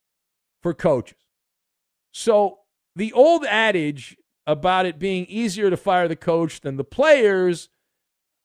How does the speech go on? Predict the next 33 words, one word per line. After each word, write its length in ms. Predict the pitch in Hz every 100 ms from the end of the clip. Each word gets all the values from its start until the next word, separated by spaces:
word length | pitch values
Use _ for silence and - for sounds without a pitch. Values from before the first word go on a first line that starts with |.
| _
uh, 200 | - 185 _
that, 240 | - 311 _
that 140 | 202
seems 240 | - 370 311
to 80 | 269
be 140 | 240
going 280 | 220 220 202
out 180 | 196 180
the 80 |
window. 180 | 170 170
It's 100 | 143
not 140 | 269 214
accurate 480 | 208 202 165 127
anymore, 260 | 113 101 85
right? 200 | 127 180
They, 60 | 190
they've 240 | 185 214
reached 220 | 262 311 302
an 100 | 247
understanding 560 | 247 190 214 196 185
in 100 | 165
baseball. 340 | 139 120 - 127
My 120 | 170
theory 400 | 269 277 247 185
is 140 | 160
that 120 | 147
the 80 | 156
nerds 560 | 147 160 208 226 233 180 160
own 480 | 170 180 180 180 170
a 140 | 143 147
Blarney 460 | 120 147 160 151
Stone. 460 | 123 - 110 76 65 _ _ _ _
The, 300 | 131 139 127